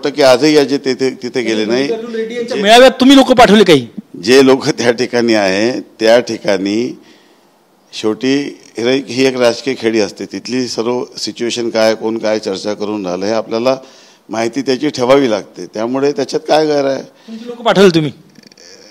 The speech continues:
Speaker 1: नाही, जे त्या ठिकाणी आहे ते तिथली मला live recording देखील देत आहे ना, तर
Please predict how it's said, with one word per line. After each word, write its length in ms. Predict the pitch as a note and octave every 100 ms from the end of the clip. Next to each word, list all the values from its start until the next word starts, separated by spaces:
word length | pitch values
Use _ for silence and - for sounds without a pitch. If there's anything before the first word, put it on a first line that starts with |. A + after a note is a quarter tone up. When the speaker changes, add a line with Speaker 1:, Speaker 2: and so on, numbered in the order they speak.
| _
Speaker 1:
नाही, 140 | B2 C3
जे 180 | G2 C#3+
त्या 180 | D3+
ठिकाणी 400 | C#3+ C#3+ D3 D3
आहे 120 | D3+ D3+
ते 180 | D3
तिथली 300 | D3 D3 -
मला 200 | D3+ D3+
live 280 | D3+ C#3 D3
recording 420 | D3 D3 D3 D3 D3+
देखील 280 | C#3+ D#3+ C3+
देत 180 | B2+
आहे 140 | G#2+ A2+
ना, 160 | C3+ G#2+ -
तर 40 | -